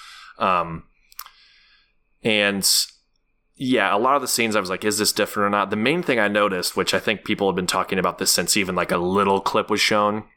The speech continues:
is that it doesn't have that weird,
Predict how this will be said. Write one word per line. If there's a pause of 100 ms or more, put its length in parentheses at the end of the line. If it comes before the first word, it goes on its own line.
(1080)
is
that (760)
it
doesn't
have
that
weird,